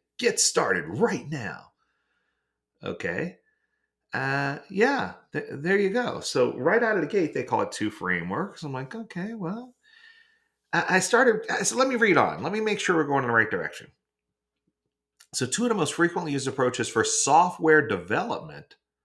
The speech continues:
and project management are Agile and Scrum.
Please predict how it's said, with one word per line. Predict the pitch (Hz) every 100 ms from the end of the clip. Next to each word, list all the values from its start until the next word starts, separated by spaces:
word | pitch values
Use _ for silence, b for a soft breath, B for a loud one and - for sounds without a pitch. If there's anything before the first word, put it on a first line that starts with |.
| _ _ _ _ _ _
and | 143 202 196 110 107 - _
project | - 160 180 151 143 110
management | 127 170 95 - 76 82 -
are | 107 107
Agile | 92 82 80 80
and | 76
Scrum. | - 78 -